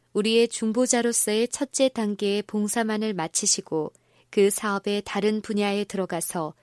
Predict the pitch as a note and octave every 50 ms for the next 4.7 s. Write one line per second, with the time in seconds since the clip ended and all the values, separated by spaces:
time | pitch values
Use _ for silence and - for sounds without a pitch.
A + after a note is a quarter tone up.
0 | _ _ _ _ _ _ - - A#3 A3+ A3+ A#3 A#3 A#3 B3 A#3+ A#3+ A#3 A3+ F#3
1 | F#3+ G3 F3+ F#3+ F#3+ G3 G3+ G#3 G3+ - B3 A#3 G#3+ G#3+ - - A3 G#3+ G#3 F#3+
2 | D3+ - - - - G3+ G3+ G3+ - - A#3 A#3+ A#3+ - - - B3 A#3+ A3+ A3+
3 | - G3+ F#3 - - - - D#3 D3+ D3 - _ _ _ _ _ _ _ - -
4 | A#3 A3 G#3 G3+ G3 F3+ E3 - - - F3+ E3+ D#3+ -